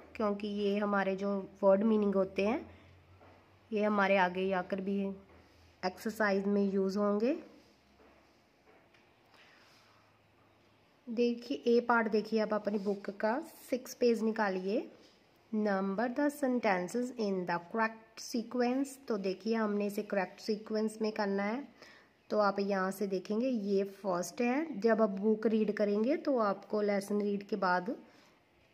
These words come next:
ये clear हो जाएंगे, तो आप खुद से भी ये numbering कर सकते हैं। तो देखिए first नम-, यहाँ पर डाल दीजिए, Second ये आएगा, First हमारा ये आएगा, Second यहाँ पर, Third ये है।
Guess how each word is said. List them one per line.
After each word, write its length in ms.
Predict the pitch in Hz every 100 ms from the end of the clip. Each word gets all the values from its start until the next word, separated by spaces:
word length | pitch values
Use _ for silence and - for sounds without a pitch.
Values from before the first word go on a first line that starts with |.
| -
ये 80 | 220
clear 400 | 220 226 208 214
हो 160 | 220
जाएंगे, 420 | 208 208 202 202 254
तो 140 | 254
आप 180 | 226 226 220 208
खुद 140 | 233
से 200 | 214 226
भी 140 | 220 233
ये 80 | 233
numbering 420 | 214 196 190 196
कर 100 | 196
सकते 420 | 196 196 - 202
हैं। 200 | 214 254 254
तो 100 | 226
देखिए 420 | 196 190 233 311
first 640 | - - 202 196 196 -
नम-, 300 | 214 202 196
यहाँ 220 | 196 180 165
पर 100 | 196
डाल 260 | 190 202 208
दीजिए, 400 | 214 208 233 285 339 - - - - - - - - -
Second 360 | 214 185 214 214
ये 280 | 196 180 180
आएगा, 340 | 170 185 254
First 460 | 339 - 190 196 220
हमारा 320 | 208 196 190
ये 300 | 190 165 180
आएगा, 440 | 220 254 277 349 381 - - _ _ _ -
Second 460 | - 165 - 190 185
यहाँ 220 | 180 165 160 233
पर, 160 | 269 415 - - _ _ _ -
Third 300 | 226 220 202
ये 320 | 202 190 190
है। 200 | 220 269